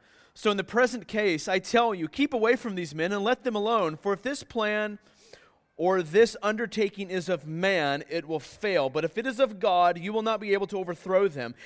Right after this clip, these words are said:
You might even be found opposing God." So they took his advice. And when they had called in the apostles, they beat them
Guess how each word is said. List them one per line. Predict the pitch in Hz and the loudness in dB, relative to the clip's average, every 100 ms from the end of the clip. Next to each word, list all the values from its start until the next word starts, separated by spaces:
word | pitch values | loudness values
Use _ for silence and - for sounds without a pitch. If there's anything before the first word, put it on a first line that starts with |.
| - | -6
You | 208 | -2
might | 196 220 277 - | 2 4 4 0
even | 185 202 190 190 | -4 -4 -2 -4
be | 185 175 | -4 -6
found | - 196 202 202 196 160 | -2 0 0 -2 -4 -6
opposing | 156 180 180 165 170 170 160 | -4 0 0 0 -4 -8 -10
God." | 131 139 120 87 - _ _ _ _ _ _ _ _ _ _ _ _ _ _ _ | -4 0 0 -2 -12 _ _ _ _ _ _ _ _ _ _ _ _ _ _ _
So | - 160 | -12 -8
they | 151 | -4
took | 196 160 | -4 -6
his | 156 | -6
advice. | 147 147 143 113 - - - _ _ _ _ _ - | -4 -2 0 -2 -8 -16 -20 _ _ _ _ _ -12
And | 143 | -6
when | |
they | 151 | -4
had | 147 | -4
called | - 175 185 | 0 2 2
in | 190 | 2
the | 190 | -6
apostles, | 180 - 165 156 156 131 | -6 -4 -4 -4 -8 -10
they | 135 135 | -6 -8
beat | 117 - 175 165 _ | -8 -12 -12 -12 _
them | 123 113 104 101 | -14 -12 -12 -16